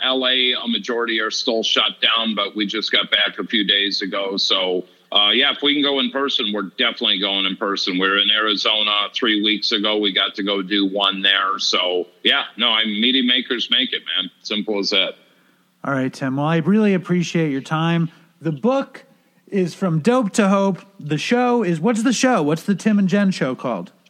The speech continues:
Speaker 1: The show is the Tim and, the Tim and Jen show,
Speaker 2: That
Speaker 1: and
Speaker 2: was,
Speaker 1: it's on
Speaker 2: yes.
Speaker 1: all the,
Speaker 2: Beautiful.
Speaker 1: all the podcast platforms, and, uh, the book's on Amazon, Tim Ryan, From Dope to Hope.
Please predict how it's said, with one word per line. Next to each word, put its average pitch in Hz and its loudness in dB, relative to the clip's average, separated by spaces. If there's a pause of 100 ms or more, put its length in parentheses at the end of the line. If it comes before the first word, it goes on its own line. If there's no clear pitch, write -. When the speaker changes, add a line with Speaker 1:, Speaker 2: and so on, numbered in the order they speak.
(160)
Speaker 1:
The 147 4
show 165 2
is 151 -4
the 151 -2
Tim 147 0
and, 135 -4
the 135 0
Tim 160 0
and 165 0
Jen 202 0
show, 123 0
Speaker 2:
That 147 0
Speaker 1:
and 143 0
Speaker 2:
was, 135 -2
Speaker 1:
it's 95 -10
on 120 -2
Speaker 2:
yes. 120 -6
Speaker 1:
all 131 -4
the, 127 -12 (400)
Speaker 2:
Beautiful. 143 0
Speaker 1:
all 143 0
the 135 -4
podcast 143 -2
platforms, 139 -4
and, 117 0
uh, 107 0 (320)
the 135 0
book's 143 -2
on 135 0
Amazon, 131 0
Tim 131 -2
Ryan, 131 0
From 120 -4
Dope 123 -4
to 135 -2
Hope. 131 0